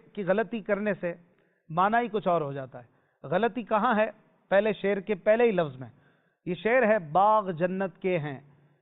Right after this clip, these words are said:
بحر مدح خان اہل بیت۔" اس کو پڑھتے ہیں، "باغ جنت"، باغ جنت کے ہیں بحرے، مطلب ہی بالکل خراب ہو کر رہ جاتا ہے، مطلب غلط ہو جاتا ہے، لہٰذا اس کو پڑھیں گے، "باغ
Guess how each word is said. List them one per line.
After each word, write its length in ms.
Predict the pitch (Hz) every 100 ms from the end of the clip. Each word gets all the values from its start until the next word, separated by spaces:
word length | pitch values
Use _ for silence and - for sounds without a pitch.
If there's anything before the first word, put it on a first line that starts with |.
| _
بحر 380 | 143 208 214 247
مدح 420 | 220 196 202 202 -
خان 240 | 185 185 185 180
اہل 280 | 156 156 143
بیت۔" 280 | 135 120 - _ _ _ _
اس 100 | 151
کو 80 | 185
پڑھتے 280 | 170 190 202
ہیں، 60 | 196
"باغ 440 | 151 185 202 185 226 180
جنت"، 320 | 180 170 170 170 - _ _ _ _ -
باغ 280 | 165 208 208 226
جنت 360 | 196 208 214 -
کے 180 | 214 196
ہیں 120 | 185
بحرے، 320 | 165 151 139 - _ _ -
مطلب 380 | 247 277 277
ہی 80 | 277
بالکل 300 | 220 254 262 - _ _ _
خراب 320 | 202 247 214
ہو 80 | 202
کر 140 | 185
رہ 120 | 165
جاتا 300 | 151 143 147
ہے، 60 | 139 _ _ _
مطلب 260 | 180 185 196
غلط 260 | 196 240
ہو 80 | 190
جاتا 280 | 175 165 175
ہے، 60 | 180
لہٰذا 340 | 170 175 208
اس 160 | 196 -
کو 100 | 190
پڑھیں 300 | 185 208 208
گے، 100 | 220 - _ _ - 143
"باغ 460 | 165 196 233 220